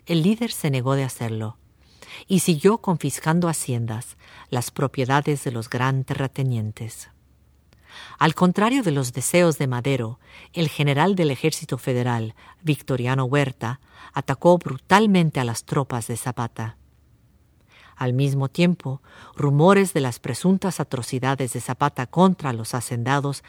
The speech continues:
se extendieron. Estos rumores eran especialmente exagerados en los versos de este corrido de mil novecientos trece, El Panteón de Zapata, que describe la ficción,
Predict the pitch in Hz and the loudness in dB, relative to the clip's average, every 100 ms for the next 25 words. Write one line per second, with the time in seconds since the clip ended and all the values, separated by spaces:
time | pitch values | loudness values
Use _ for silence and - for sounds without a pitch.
0 | - - 180 160 - 175 170 143 120 113 | -16 -4 0 0 0 0 0 0 -4 -4
1 | 113 - _ _ _ _ _ _ _ _ | -8 -12 _ _ _ _ _ _ _ _
2 | _ _ _ _ _ _ _ _ _ _ | _ _ _ _ _ _ _ _ _ _
3 | _ 220 254 - 269 180 151 147 135 147 | _ 0 0 0 2 4 4 4 2 0
4 | 147 143 123 - - 180 180 143 131 127 | 0 0 -2 -6 -2 2 4 2 0 -4
5 | - 123 135 127 131 127 135 123 120 - | -6 -4 0 0 0 -2 -4 -4 -2 0
6 | 156 143 131 117 123 117 135 - 131 139 | 0 0 -6 -4 -4 -4 -8 -6 -2 -2
7 | 135 135 120 123 156 165 139 127 131 117 | -2 -2 -2 0 2 2 0 -4 -6 -6
8 | 117 - 127 110 - 107 - - - - | -8 -4 -4 -4 -8 -10 -12 -20 -14 -2
9 | 165 143 139 131 123 160 160 143 127 127 | 0 0 0 -2 0 2 2 0 -4 -6
10 | - 110 - 107 - _ - - - - | -6 -6 -8 -14 -14 _ -20 -20 -20 -4
11 | - 185 196 - 220 247 226 156 127 131 | 2 4 4 2 0 2 2 0 0 -4
12 | - - 175 123 120 | -6 -2 -2 -2 -6